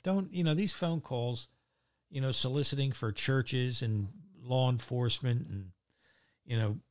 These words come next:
civil rights and all that stuff, walk away. It's not worth it. It's, it's all a bunch of bullshit.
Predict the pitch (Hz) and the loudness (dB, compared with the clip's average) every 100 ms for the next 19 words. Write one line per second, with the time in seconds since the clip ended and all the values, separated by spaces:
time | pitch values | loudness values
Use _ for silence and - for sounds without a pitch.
0 | _ - - - 156 135 117 117 117 131 | _ -10 -4 0 0 0 0 0 0 0
1 | 117 113 110 - 131 180 240 214 - 87 | 0 2 0 -2 -4 -4 0 2 2 -2
2 | 78 64 62 - - 156 - 147 101 - | -6 -8 -10 -12 -6 -4 -2 -2 -2 -4
3 | - - - 107 117 214 160 156 151 123 | -10 -10 -6 -4 -4 -4 -4 0 0 0
4 | - 107 - - 85 76 - - 85 | -2 -4 -4 -10 -14 -12 -12 -10 -12